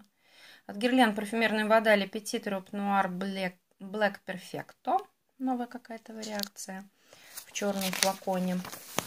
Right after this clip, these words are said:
А, от Vela Professional интенсивно восстанавливающий шампунь Fusion и восстанавливающий бальзам, соответственно.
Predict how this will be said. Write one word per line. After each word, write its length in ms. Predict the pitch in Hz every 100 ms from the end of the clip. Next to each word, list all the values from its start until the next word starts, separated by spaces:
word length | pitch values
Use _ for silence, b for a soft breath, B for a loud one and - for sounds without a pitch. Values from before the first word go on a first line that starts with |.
| - - _ B B B B B B B B _ _ 214
А, 160 | 214 -
от 240 | 247 262
Vela 420 | 233 233 285 277 269
Professional 840 | 254 262 269 254 - 220 208 185
интенсивно 720 | - 214 240 240 - 254 233
восстанавливающий 800 | 214 202 214 214 214 208 202 -
шампунь 460 | 202 - 208 208 220
Fusion 920 | 202 - 214 262 226 180 180 175 170 -
и 600 | 185 190 180 175 170 160
восстанавливающий 760 | 185 185 180 175 170 170 - 190
бальзам, 600 | 190 202 170 156 156 202
соответственно. 840 | 247 269 269 262 - 247 240 240